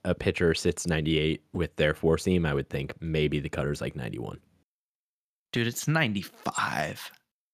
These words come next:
Speaker 1: Let's go. <laughs> Damn.
Speaker 2: It's insane. I wonder if he is maybe gonna start using that against lefties in particular. That might be, you know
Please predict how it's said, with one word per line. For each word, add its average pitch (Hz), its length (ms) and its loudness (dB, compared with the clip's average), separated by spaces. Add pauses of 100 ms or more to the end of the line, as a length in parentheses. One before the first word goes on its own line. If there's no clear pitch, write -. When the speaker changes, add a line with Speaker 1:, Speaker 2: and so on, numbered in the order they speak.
(120)
Speaker 1:
Let's 78 240 -2
go. 73 560 -2
<laughs> - 60 -20
Damn. - 640 0
Speaker 2:
It's - 400 -2 (520)
insane. 117 760 0 (320)
I 120 80 4
wonder 156 800 2
if 135 200 -2
he 139 760 2 (400)
is 131 500 -2 (200)
maybe 139 260 4
gonna 285 200 2
start 247 220 0
using 156 320 2
that 143 140 2
against 127 280 0
lefties 180 760 0
in 131 100 0
particular. 180 600 0 (1000)
That 127 180 2
might 151 240 2
be, 143 380 4
you 139 100 2
know 117 220 0